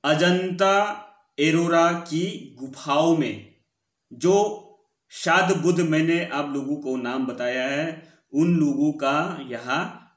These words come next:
मिलता है। जैसे कि नीचे में दिया हुआ है, कौन है? विपासी बोध, सिखी बोध, वेशभू बोध, ककुसंध बोध, गुणगमन बोध, कश्यप बोध और गौतम बोध शामिल है।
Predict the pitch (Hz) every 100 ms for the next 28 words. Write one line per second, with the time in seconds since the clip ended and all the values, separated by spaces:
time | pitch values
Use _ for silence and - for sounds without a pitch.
0 | _ 113 127 131 127 120 117 117 123 110
1 | 104 _ 147 175 185 185 202 208 208 -
2 | _ _ 135 165 170 202 202 190 156 185
3 | 180 185 185 185 - 190 196 226 240 -
4 | - _ 139 151 175 175 185 190 151 170
5 | 160 127 - 151 180 185 135 156 175 170
6 | 135 - - _ 135 170 175 175 147 180
7 | 165 160 175 175 139 - - 147 170 180
8 | 165 160 160 156 135 165 185 185 - _
9 | _ _ 131 190 190 165 170 165 160 143
10 | 180 196 196 - _ 160 160 185 170 151
11 | 147 175 214 214 135 165 208 135 127 143
12 | 143 147 151 131 143 180 160 - - 123
13 | 131 139 143 131 123 120 107 -